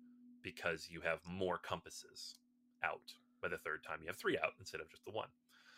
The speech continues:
Um, so if you put those, if you tuck them under the board, which you have to do once every round, you're gonna get a more powerful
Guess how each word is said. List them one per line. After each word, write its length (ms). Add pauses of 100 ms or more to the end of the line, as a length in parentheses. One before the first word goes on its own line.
(360)
Um, 200
so 100
if 60
you 60
put 260
those, 360
if 100
you 80
tuck 220
them 160
under 180
the 60
board, 420 (680)
which 180
you 80
have 140
to 60
do 120
once 200
every 160
round, 480
you're 200
gonna 140
get 100
a 40
more 200
powerful 360